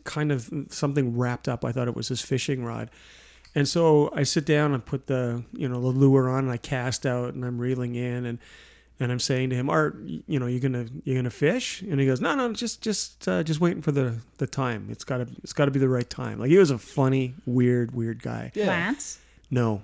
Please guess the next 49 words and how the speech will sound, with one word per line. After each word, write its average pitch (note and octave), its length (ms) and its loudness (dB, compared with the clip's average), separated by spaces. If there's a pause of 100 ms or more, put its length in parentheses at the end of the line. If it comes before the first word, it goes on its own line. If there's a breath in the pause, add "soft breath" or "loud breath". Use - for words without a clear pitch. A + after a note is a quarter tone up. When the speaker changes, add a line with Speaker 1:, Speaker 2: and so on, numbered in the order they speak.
(140)
Speaker 3:
Oh, F#3+ 260 -4
okay. - 300 -10
Speaker 1:
And, C#3 500 4 (160)
um, C3 440 -4
and C#3+ 100 2
so E3+ 160 6
anyway, D#3+ 260 6
so C#3+ 200 2
I'm, D#3 280 2
I'm C#3 120 0
fishing, E3 560 -2
and A#2+ 100 -4
I A#2 60 -2
catch - 320 -8
this - 200 -8
fish. - 320 -12 (240)
And C#3 120 2
so C#3+ 240 0
I'm A2 100 -8
fighting E3 520 0
this D3 140 0
fish, C#3+ 300 0
and A#2+ 80 -4
he's D3+ 160 6
all C3 180 4
excited. B2+ 460 -2
He's B2+ 100 -2
jumping B2+ 380 -4
around, B2 300 0
and C3 80 -2
he's B2 140 -6
going, C3 180 -6
"Yeah, G#3+ 180 -4
do A3+ 200 0
this, G#3+ 260 0
do F#3+ 120 -2
this." G3+ 220 -4 (540 loud breath)
So - 140 -4
I E3 40 4
pull G3 360 2
this F#3+ 160 4
fish F3 300 -2
out, D#3+ 140 2
and - 80 -6
it's C3 120 -6
a B2 60 -6
good D#3 300 0
size C3 600 0 (200)
jack, A#2 420 -4